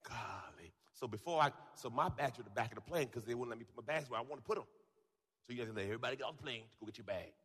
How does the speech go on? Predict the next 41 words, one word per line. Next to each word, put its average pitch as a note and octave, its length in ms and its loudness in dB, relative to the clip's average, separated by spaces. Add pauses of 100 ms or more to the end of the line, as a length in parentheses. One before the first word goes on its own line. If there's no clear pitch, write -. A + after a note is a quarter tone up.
(340)
By B2 120 6
the - 60 -4
time D#3 140 -2
I D3+ 60 -2
get C#3 100 0
out B2+ 80 4
the B2+ 60 -10
bag, B2+ 260 2 (220)
my A#2 80 2
brother A2 240 0
hemmed A2 280 -4
up G2 220 -2
security G#2+ 400 -6 (600)
'cause G#2 120 -10
he, A#2+ 200 -4
you A2 80 -6
know, G#2+ 100 -2
he A#2 100 -4
met A#2+ 180 -2
the G2 60 -8
guys G#2 320 2
in G2+ 100 -12
the, F#2+ 100 -10
in G2+ 60 -8
the G2 60 -6
middle G2 240 0
of F2+ 120 -2
the F#2 80 -8
walkway G2 460 -2
and F2+ 80 -10
he F#2+ 60 -12
gave G2 160 0
'em F2+ 60 -8
a F2 100 -18
throat A#2 200 -4
chop. D2+ 200 -4 (920)
<laughs> E3+ 80 -16 (3250)
Athletes, D#3 460 10
boy, D#3 260 6
we D4 80 8
squeeze E3+ 340 4